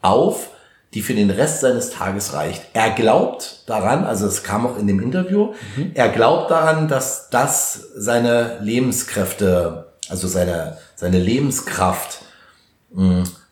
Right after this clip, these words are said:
Speaker 1: motivierend beeinflusst, dass er sich
Speaker 2: Stärkt.
Speaker 1: davon stärkt,
Speaker 2: Mhm.
Speaker 1: dass er sich davon aufgeladen fühlt.
Speaker 2: Ja.
Speaker 1: Das fand ich eine ganz fantastische Geschichte zum Thema, woran wir glauben.
Speaker 2: Mhm.
Speaker 1: Da ist mir gleich noch was anderes dann eingefallen, als ich's gelesen habe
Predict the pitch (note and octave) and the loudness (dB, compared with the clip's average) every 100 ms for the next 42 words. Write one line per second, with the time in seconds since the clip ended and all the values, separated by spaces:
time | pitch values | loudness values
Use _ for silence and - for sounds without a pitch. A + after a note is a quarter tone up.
0 | _ - F#2+ A#2+ B2 - G2+ C3 A2+ G#2+ | _ -14 -8 -2 -2 0 2 4 2 0
1 | G2 G2+ F#2+ D2+ D2 - F2+ - A2 A2 | 0 -2 -2 -6 -8 -6 -4 -2 -2 0
2 | - A2+ A#2 G#2 G2+ G2 B2+ G#2 A#2 A2 | 0 0 2 2 0 0 2 2 2 0
3 | A2 F#2+ A2+ - G2+ G2 G2+ - F#2+ F2 | 0 -2 -2 -4 -2 -2 -4 -2 -2 0
4 | F#2 F#2 F2 D2+ A#2+ A2+ - - G#2 - | 0 -2 -4 -4 -2 -2 -2 -4 -2 0
5 | C#3+ C3 B2 A2 G2 D#3+ - D3 - C3 | 0 -2 -2 -2 -2 -2 0 -2 0 -2
6 | - D3+ C3 G#2 G#2 C#3+ D3+ B2+ - G2 | 0 -4 -2 -4 -2 -4 -4 -6 -4 -6
7 | - A2+ A#2 - - - - F#2+ G2+ G#2+ | -2 0 0 -2 -6 -18 -12 -6 -4 -2
8 | F2+ A2 G#2 F#2+ G#2 A2 F2+ D2+ - - | 0 2 2 4 4 4 2 -2 -8 -16
9 | - _ A2+ G#2+ G2+ - B2 D3+ A2 A#2+ | -20 _ -4 -2 -2 -4 -2 0 2 2
10 | C3 D3+ G2+ G2+ A2 E3+ A#3+ G3+ - - | 2 0 -2 -2 2 2 2 2 2 2
11 | F3 F#3+ F#3+ E3 - - B2+ - G2 G2+ | 2 2 2 2 2 -2 -6 -4 0 2
12 | D#3 F#3 D#3 C3 C3 C3+ C#3 | 2 0 2 4 4 2 -2